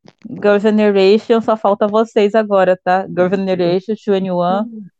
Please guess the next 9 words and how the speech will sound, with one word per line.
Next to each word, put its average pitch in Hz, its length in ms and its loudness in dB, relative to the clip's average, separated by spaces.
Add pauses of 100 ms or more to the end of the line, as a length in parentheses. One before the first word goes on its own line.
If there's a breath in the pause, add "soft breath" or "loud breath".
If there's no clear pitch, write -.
(120)
<laughs> - 640 -4
Também 247 320 4
estamos 240 300 0
esperando 233 320 2
vocês. 214 480 -2 (1160)
Ah, 185 760 -2 (1120)
mas 240 280 2
é 269 120 4
isso. 214 340 -2